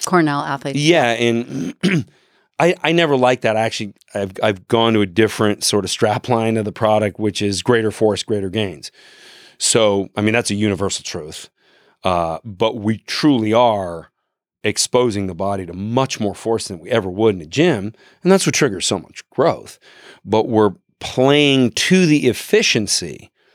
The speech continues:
Speaker 2: of positions and deloading the inefficient positions while still taking them to fatigue. So a set with X three is, you know, I'm gonna go to that five fifty,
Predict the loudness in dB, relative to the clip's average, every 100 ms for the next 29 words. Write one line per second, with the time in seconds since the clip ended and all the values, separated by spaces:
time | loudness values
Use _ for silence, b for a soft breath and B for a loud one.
0 | b b b b -4 -2 -2 -4 -2 -4
1 | -6 -8 -10 -10 -12 b b b b -2
2 | 0 0 -2 -4 0 2 4 4 4 2
3 | -2 -4 -6 -6 0 2 2 2 0 0
4 | -4 -4 -4 -4 -6 -8 -14 _ _ _
5 | -2 0 2 2 0 0 2 2 2 0
6 | 0 0 0 -2 -6 -10 -12 -12 -10 -4
7 | 0 4 4 2 0 2 2 2 2 2
8 | 0 0 2 4 4 2 -2 B B B
9 | -2 0 2 2 0 2 4 6 4 4
10 | 0 -2 2 0 2 0 -2